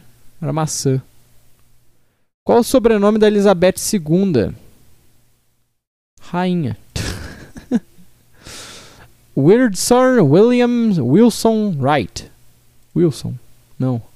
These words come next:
é Wid-, Windsor. Lótus é a flor nacional de qual país?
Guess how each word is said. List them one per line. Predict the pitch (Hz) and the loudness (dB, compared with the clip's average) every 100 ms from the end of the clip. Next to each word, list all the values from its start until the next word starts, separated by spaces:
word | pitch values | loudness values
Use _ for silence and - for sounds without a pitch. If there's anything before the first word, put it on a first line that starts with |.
| - | -8
é | 120 | -4
Wid-, | 117 127 196 143 - | -2 0 -2 -4 -8
Windsor. | 135 180 170 - 98 65 - - - _ - - - _ _ _ - - - - | -2 0 -2 -4 -6 -6 -10 -16 -20 _ -20 -20 -20 _ _ _ -20 -20 -20 -8
Lótus | 131 151 233 - 247 220 - | 2 2 2 2 0 0 0
é | 156 | 0
a | 170 | 0
flor | - 175 202 | 0 0 2
nacional | 202 - 175 170 175 | 2 0 0 0 -2
de | - | 0
qual | 185 | 0
país? | 190 185 165 165 - - - | 0 0 2 2 0 -8 -14